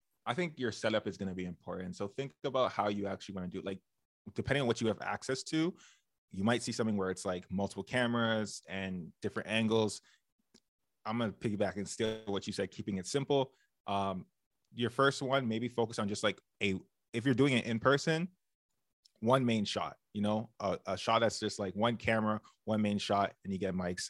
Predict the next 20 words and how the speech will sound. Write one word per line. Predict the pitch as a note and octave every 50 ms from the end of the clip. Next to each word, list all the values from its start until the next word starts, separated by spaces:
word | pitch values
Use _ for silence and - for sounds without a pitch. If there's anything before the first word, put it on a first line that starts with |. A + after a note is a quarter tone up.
| -
and | - F#2 F#2 F#2
you're, | F2+ F#2 F#2 F2+ F2 - - _
you're | - G2 F#2
both | F2+ G2 F#2 F2+ -
in | F2+ F2
frame. | - - F2+ F2 E2+ - - -
You | - G2
know | F#2+
what | F#2+
I | F#2
mean? | F#2+ G2 F#2+ - - - - -
You | A2+ A2
can | A2+ A#2 -
always | - A2 A2+ A2+ A2 A2 G#2+ G2+
kinda | - - - A2 G#2+ G#2+ G#2 G2+ G2 F#2+ F#2
play | - - - G#2 G2+ G2+ G2+ G2+ G2
and, | F2+ F#2 F#2 F#2 - _ -
and | F#2+ F2+ F2
punch | - - G#2 F#2+ - -
in, | G#2+ A2 A#2 B2+